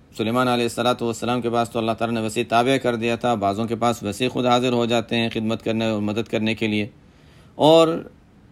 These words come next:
کبھی ایسا ہوتا ہے کہ انسان جنات کو اپنے تابع نہیں بناتا اور اس کی ضرورت بھی نہیں ہوتی، بلکہ یہ کر لیتا ہے کہ اس کو بعض ایسے اعمال آتے ہیں کہ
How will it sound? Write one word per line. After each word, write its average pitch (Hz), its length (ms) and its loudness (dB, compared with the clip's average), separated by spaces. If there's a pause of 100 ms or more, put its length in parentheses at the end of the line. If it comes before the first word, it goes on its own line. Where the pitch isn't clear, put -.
(960)
کبھی 131 240 2
ایسا 175 300 4
ہوتا 143 380 4
ہے 135 180 2
کہ 139 260 0
انسان 131 540 2
جنات 113 500 -2
کو - 80 0
اپنے 143 200 0
تابع 127 340 2
نہیں 139 180 4
بناتا 78 400 -4 (340)
اور - 160 -2
اس 131 100 -4
کی - 80 0
ضرورت 139 320 4
بھی 135 120 2
نہیں 123 120 0
ہوتی، 82 300 -8 (920)
بلکہ 143 300 2
یہ 185 240 4
کر 180 100 4
لیتا 131 440 2
ہے 143 120 2
کہ 147 100 -4
اس 135 220 0
کو 143 360 2 (560)
بعض 131 400 2
ایسے 131 340 0
اعمال 135 460 4
آتے 120 360 0
ہیں 98 160 -6 (460)
کہ 143 240 4